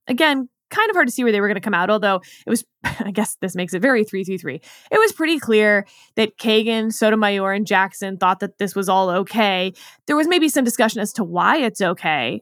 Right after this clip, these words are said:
and they might not agree on why it's okay. Uh, Alito, Thomas, and Gorsuch, "This is definitely not okay."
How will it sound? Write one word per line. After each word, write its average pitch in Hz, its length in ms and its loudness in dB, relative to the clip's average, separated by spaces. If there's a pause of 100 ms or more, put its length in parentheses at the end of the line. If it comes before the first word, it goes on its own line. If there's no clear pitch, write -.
and 208 100 2
they 214 80 2
might 220 240 2
not 214 260 -4
agree 202 320 -2
on 185 180 0
why 180 220 0
it's 160 200 -8
okay. 127 460 -4 (680)
Uh, 190 460 4
Alito, 233 380 2
Thomas, 220 360 -2
and 214 100 -2
Gorsuch, 208 460 -2
"This 208 160 0
is 226 100 0
definitely 196 400 0
not 214 360 2
okay." 160 500 -8